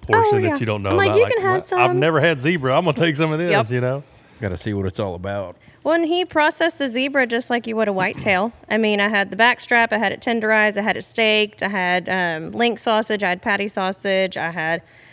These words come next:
Speaker 1: ground meat. I mean, it's, it's really, and we did the roast too. Zebra roast is really good. Like doing the Mississippi crock pot
Speaker 2: Mm-hmm.
Speaker 1: roast.
Speaker 3: Oh, with
Speaker 1: It's
Speaker 3: the,
Speaker 1: delicious.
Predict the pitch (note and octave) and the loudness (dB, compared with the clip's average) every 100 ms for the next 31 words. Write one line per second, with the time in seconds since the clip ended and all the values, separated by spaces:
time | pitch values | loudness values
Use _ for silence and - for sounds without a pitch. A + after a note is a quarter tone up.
0 | - _ G#3+ G#3+ G#3+ G#3+ G3+ G3+ G3+ F#3 | -20 _ 2 4 4 2 2 2 0 -4
1 | - F#3 F3 E3+ E3 E3+ _ _ _ - | -6 -4 -4 -4 -8 -12 _ _ _ -10
2 | G3+ - G3 F#3+ A3 B3+ - F#3 F#3+ G#3 | -10 -8 -10 -8 -6 -4 -4 -4 -4 0
3 | A3 F#3+ F#3+ F#3+ G#3 - - G#3+ F#3 F#3+ | 0 0 0 0 0 -6 -4 -2 -2 -2
4 | C4+ B3 G#3 F3+ F3 F3 - F3+ F#3 F3 | -2 0 0 0 -2 -2 -8 -8 -4 -4
5 | F3 F3 E3 F#3 F#3 G#3 G3+ G3 G3 G#3 | -2 -4 -2 -4 -2 0 0 0 -2 -4
6 | - G#3 G3 - G3+ - A3 G#3 G#3+ A3 | -6 -4 -2 -2 -2 -2 -2 -2 2 2
7 | A3+ - - C3+ A2+ A2 G#2+ G2+ - - | 2 -4 -6 -2 -2 -2 -4 -2 -2 -4